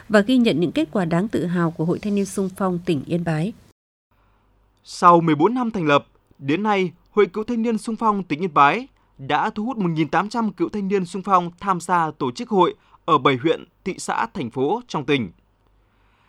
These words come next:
Speaker 2: Khắc ghi lời dạy của Chủ tịch Hồ Chí Minh với lực lượng thanh niên xung phong trở về đời thường bằng ý chí tự lực, tự chủ, những cựu thanh niên xung phong năm xưa không chỉ anh dũng trong chiến đấu mà còn luôn tiên phong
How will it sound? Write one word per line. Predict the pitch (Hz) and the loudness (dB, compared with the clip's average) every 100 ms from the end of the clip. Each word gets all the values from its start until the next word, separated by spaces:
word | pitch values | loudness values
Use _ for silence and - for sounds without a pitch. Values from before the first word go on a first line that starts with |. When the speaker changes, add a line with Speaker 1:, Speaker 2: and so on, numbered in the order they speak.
| _ _ - | _ _ -2
Speaker 2:
Khắc | 233 185 | -2 2
ghi | 208 185 | 2 4
lời | 156 | 4
dạy | 165 156 151 | 2 2 2
của | 156 | 0
Chủ | 143 143 | -4 -4
tịch | 147 | -4
Hồ | - 127 113 | -6 -6 -6
Chí | 160 | -4
Minh | 175 185 175 160 | 0 2 2 0
với | 190 | 0
lực | 233 151 | 0 0
lượng | 151 | -2
thanh | - 190 175 | -4 -10 -4
niên | 190 185 | -2 -2
xung | 175 202 | -4 -6
phong | 202 190 180 - _ _ _ | 2 2 2 -10 _ _ _
trở | 196 | 0
về | 185 202 | 4 4
đời | 202 | 4
thường | 196 196 190 156 - | 2 0 0 -2 -10
bằng | 123 131 | 0 0
ý | 139 180 | 0 -10
chí | - 190 | -10 -10
tự | 247 170 | -10 -4
lực, | 156 123 _ _ | -2 -4 _ _
tự | 202 175 | -12 -4
chủ, | 196 135 95 _ _ _ _ | -2 -2 -6 _ _ _ _
những | 131 226 247 | -8 -8 -6
cựu | 208 | -6
thanh | - 170 | -6 -4
niên | 165 170 160 | -2 -4 -4
xung | - 185 | -8 -6
phong | 214 214 | -6 -4
năm | 220 | -4
xưa | 208 226 220 214 - - _ 269 | -4 2 2 2 -4 -20 _ -2
không | 262 | -2
chỉ | - - | -2 -4
anh | 220 | -4
dũng | 165 208 254 | -4 -8 -8
trong | 233 175 | -6 -6
chiến | 165 147 | -4 0
đấu | 139 208 277 _ _ | 0 0 -6 _ _
mà | 170 | -8
còn | 175 180 | -4 -4
luôn | 202 262 | -2 -6
tiên | 240 262 247 | -4 -4 -6
phong | 226 240 226 | -2 -2 -2